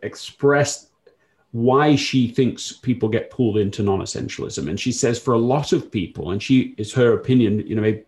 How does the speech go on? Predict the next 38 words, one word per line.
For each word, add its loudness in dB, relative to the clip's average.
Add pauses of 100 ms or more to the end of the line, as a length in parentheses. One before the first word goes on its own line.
maybe 0
particularly -4
women, 2 (420)
uh, 0 (100)
get -4
pulled 2
into 2
it -2
because -2
of -6
fear. 2 (480)
Uh, -4
it's, -8
it's, -10
there's -4
a -4
fear 2
of 2
missing 4
out, 2
of 2
fomo, 2
but -2
there's 0
many 4
other 2
kinds -2
of -6
fear. -6
A -12
fear 4
that 0
if -2
I 4
don't 2
do 6
this 2
thing, 4